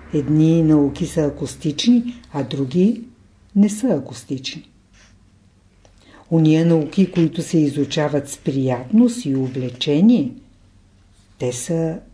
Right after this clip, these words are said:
акустични. Всички науки, които не се изучават с увлечение, нямат акустика в себе си. За пример, старите езици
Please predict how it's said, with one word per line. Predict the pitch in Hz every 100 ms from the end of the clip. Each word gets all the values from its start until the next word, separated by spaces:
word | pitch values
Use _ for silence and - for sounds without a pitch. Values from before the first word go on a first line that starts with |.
| -
акустични. | 165 - 185 - 233 233 - 202 _ _ _ - _ _ _ _ _ _ _ _ _ _ _ _ _ _ - - - -
Всички | - 262 - 147
науки, | 135 131 127 175 -
които | 160 147 147
не | 139 135
се | -
изучават | 254 - 151 - 139 143
с | - 156 143 294
увлечение, | 185 143 143 - 143 139 185 - - - -
нямат | 143 143 160
акустика | 165 - 147 - 185 -
в |
себе | - 131 123
си. | 123 - - _ _ _ _ _ _ _ _ _ _ _ _ _ _ -
За | 160 208
пример, | - 135 127 127 - - -
старите | - - 151 151 240
езици | 226 - 151 143 202 208